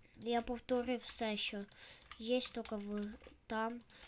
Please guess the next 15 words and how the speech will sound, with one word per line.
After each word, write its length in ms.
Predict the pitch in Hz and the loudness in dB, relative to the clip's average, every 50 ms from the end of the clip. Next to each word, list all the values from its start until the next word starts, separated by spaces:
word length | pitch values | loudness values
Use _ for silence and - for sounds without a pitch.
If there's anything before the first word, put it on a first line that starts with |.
| - | -14
що 360 | - - - - - 233 220 214 | -10 -6 -6 -4 -2 -2 0 0
і 100 | 214 208 | 0 -2
було. 640 | 202 202 202 196 190 185 180 175 175 175 175 185 185 - - - - - - - - - - - - - - - - - - - - - - - - - - - - - - - - | -2 -2 -2 -2 -2 -2 -4 -4 -4 -4 -4 -8 -10 -14 -20 -20 -20 -20 -20 -20 -20 -20 -20 -20 -20 -20 -20 -20 -20 -20 -20 -20 -20 -20 -20 -20 -20 -20 -20 -20 -20 -20 -20 -12 -10
Зараз, 520 | 254 233 240 226 220 226 - 262 254 - - - - | -6 -4 -2 -2 -4 -4 -6 -8 -8 -8 -12 -12 -10
друзі, 320 | 294 302 302 302 302 359 392 - - - - - | -8 -8 -6 -8 -8 -10 -12 -14 -16 -18 -20 -20
хвилиночку. 1160 | - - - - 240 226 214 208 202 202 202 202 208 220 233 - - - - - 269 277 285 294 - - - - - - - - - - - - - - - _ | -20 -20 -18 -12 -10 -8 -8 -8 -8 -8 -8 -8 -10 -12 -12 -14 -16 -16 -6 -2 0 0 0 -2 -6 -12 -20 -20 -20 -20 -20 -20 -20 -20 -20 -20 -20 -20 -18 _
Так, 180 | - 202 185 - - | -8 -8 -8 -8 -10
все 320 | - - - - 202 190 180 - - | -12 -12 -10 -8 -8 -6 -6 -6 -8
ось 360 | 208 - - - - - - - - | -8 -8 -10 -10 -10 -14 -16 -16 -10
так. 540 | - 165 131 143 160 175 202 294 294 - - - - - - - - - - - - - - - - - - - - - - - - - - - - - - - - - - - - | -6 -4 -4 -2 -2 -2 -2 -2 -2 -4 -10 -14 -14 -16 -18 -20 -20 -20 -18 -18 -16 -16 -16 -18 -20 -20 -20 -20 -20 -20 -20 -20 -20 -20 -20 -20 -20 -20 -20 -20 -20 -20 -20 -20 -10
Ось 360 | - - 196 190 - - - - - | -8 -6 -6 -6 -6 -8 -10 -12 -14
так. 680 | - 190 - - 175 165 185 233 320 320 - - - - - - - - - - - - - - - - - - - - - | -16 -18 -16 -12 -8 -2 0 0 0 0 -2 -10 -14 -14 -16 -20 -20 -20 -20 -20 -20 -20 -18 -18 -18 -18 -16 -18 -18 -12 -6
І 80 | - 240 | -4 0
ось 320 | 220 220 220 214 - - - | 0 0 0 0 -4 -6 -4
так 280 | - 185 175 170 170 | -2 0 0 0 -2